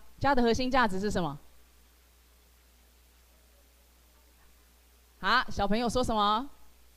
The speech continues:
家的核心价值是什么？如果问你，你会回答什么？避风港吧，对，是吗？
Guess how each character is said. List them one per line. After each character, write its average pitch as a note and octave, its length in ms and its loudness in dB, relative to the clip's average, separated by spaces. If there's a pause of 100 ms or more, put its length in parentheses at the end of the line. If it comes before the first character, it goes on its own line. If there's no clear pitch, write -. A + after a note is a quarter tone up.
(640)
家 D4+ 180 0
的 G#3+ 100 4
核 C4+ 100 4
心 C#4+ 160 0
价 C4+ 160 0
值 A3+ 120 -4
是 A#3 120 -2
什 A3+ 100 -2
么？ D#3 200 -4 (420)
如 C4 160 -4
果 C#4 100 6
问 C#4 220 4
你， A3 100 0
你 G#3 140 -4
会 B3 100 2
回 A3 160 2
答 G3+ 160 2
什 F#3+ 140 -4
么？ D3 180 -6 (1800)
避 D4+ 160 4
风 D#4+ 200 6
港 G#3 200 4
吧， F3 240 2 (480)
对， G3 320 2 (460)
是 A#3 120 -6
吗？ D#3+ 200 -4